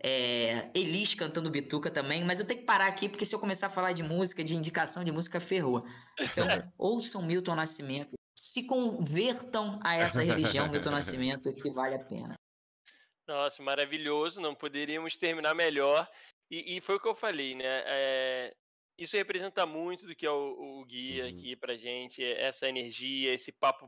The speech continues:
Speaker 3: bom. Não poderia ser um melhor professor, isso fica claro porque os alunos estão aqui elogiando, fala bem, e a história vem, e tem uma memória boa, né, que ajuda,
Speaker 2: <laughs>
Speaker 3: então ajuda pra gente aqui, é maravilhoso, que lemos a história, a gente vai comentando, mas, assim, já tá o convite, a gente já fez aqui, vamos ter outros papos, a gente vai falar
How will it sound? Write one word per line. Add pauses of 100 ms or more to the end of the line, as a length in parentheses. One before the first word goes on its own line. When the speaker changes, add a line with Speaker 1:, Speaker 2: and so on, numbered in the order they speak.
Speaker 3:
bom. (440)
Não
poderia
ser
um
melhor
professor,
isso
fica
claro
porque
os
alunos
estão
aqui
elogiando,
fala
bem,
e
a
história
vem,
e
tem
uma
memória
boa,
né,
que
ajuda,
Speaker 2:
<laughs> (160)
Speaker 3:
então
ajuda
pra
gente
aqui,
é
maravilhoso,
que
lemos
a
história,
a
gente
vai
comentando, (400)
mas,
assim, (280)
já
tá
o
convite,
a
gente
já
fez
aqui,
vamos
ter
outros
papos,
a
gente
vai
falar